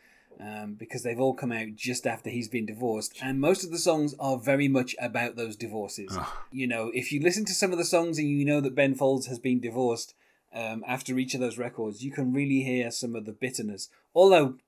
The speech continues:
Speaker 1: put in the form of very upbeat kind of pop songs, but you can hear the bitterness. And I think the opposite is true here. You know, with Prince, you can really hear the love that he has for Mayte
Speaker 2: Yeah.
Speaker 1: in this song.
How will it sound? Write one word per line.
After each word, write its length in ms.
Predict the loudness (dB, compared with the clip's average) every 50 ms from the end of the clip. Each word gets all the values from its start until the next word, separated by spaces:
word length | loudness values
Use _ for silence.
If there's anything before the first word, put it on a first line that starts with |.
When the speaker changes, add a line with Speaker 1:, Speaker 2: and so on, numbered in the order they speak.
| _ _ _ _ -4
Speaker 1:
put 160 | -2 0 0
in 60 | 0
the 80 | 0 0
form 280 | 0 0 0 2 0 -2
of 120 | -4 -4
very 240 | -4 -4 -4 -4 -6 -8
upbeat 400 | -12 -10 _ -8 -8 -6 -8 -10
kind 160 | -8 -8 -8
of 60 | -2
pop 180 | -2 -2 -2 0
songs, 380 | -2 -2 -2 -2 -4 -8 -12 -16 _ _ _ _ _ _ _ -10
but 100 | -8 -4
you 140 | -4 0
can 180 | 2 2 2 4
hear 220 | 4 4 2 4
the 120 | 2 2 0
bitterness. 540 | 2 0 0 0 -2 -6 -8 -8 -10 -12 -10 -6
And 140 | -4 -4 -4
I 60 | -2
think 340 | 0 0 0 0 -2 -6 -10 _ -20 _ -4
the 160 | 2 4 6
opposite 360 | 6 6 4 2 0 0 0
is 100 | 0 -2
true 220 | -2 -2 -2 -2 0
here. 280 | 0 -2 -2 -2 -4 -6
You 140 | -8 -8 -8
know, 100 | -8 -8
with 220 | -10 -10 -12 -6
Prince, 360 | -2 0 0 0 0 -2 -6 -10 _ _ _ -8
you 120 | -6 -4
can 220 | -2 -2 -2 0
really 300 | 0 0 2 2 2 0
hear 320 | 0 0 -2 0 0 -2 -2
the 160 | -2 -4 -4
love 300 | -2 -2 -2 -2 -4 -4
that 120 | -6 -8
he 120 | -8 -8 -10
has 200 | -10 -12 -12 -10
for 60 | -8
Mayte 240 | -8 -4 -2 -2 -2
Speaker 2:
Yeah. 200 | 0 -2 -2 -4
Speaker 1:
in 100 | -6 -6
this 160 | -6 -6 -6
song. 280 | -8 -10 -10 -12 -16